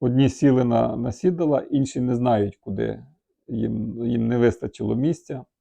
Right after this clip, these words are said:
їх там б'ють. Ну, або просто немає місця, вони не, не можуть вилетіти, недостатньо сідал. Тоді вони починають лізти в гнізда, ночувати. Вони починають, ну, якщо є можливість, там на гнізда,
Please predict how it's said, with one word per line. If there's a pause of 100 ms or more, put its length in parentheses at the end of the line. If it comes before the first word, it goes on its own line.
їх
там
б'ють. (560)
Ну,
або
просто
немає
місця,
вони
не,
не
можуть
вилетіти,
недостатньо
сідал. (880)
Тоді
вони
починають (1400)
лізти (160)
в
гнізда, (200)
ночувати. (600)
Вони
починають,
ну,
якщо
є
можливість,
там
на
гнізда,